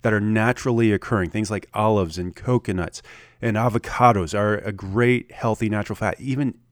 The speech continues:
eggs and the fat that we find in naturally raised meat products, butters, fin-, fantastic for heart health. There are cultures that live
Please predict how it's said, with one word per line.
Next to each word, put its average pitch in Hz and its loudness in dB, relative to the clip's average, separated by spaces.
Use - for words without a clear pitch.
eggs 123 2
and 117 2
the 107 0
fat 131 0
that 131 2
we 120 4
find 117 2
in 107 2
naturally 127 2
raised 104 2
meat 143 2
products, 92 0
butters, 120 4
fin-, - -2
fantastic 113 -4
for 85 -6
heart - -4
health. 80 -8
There 120 4
are 117 4
cultures 139 -2
that 110 0
live 117 4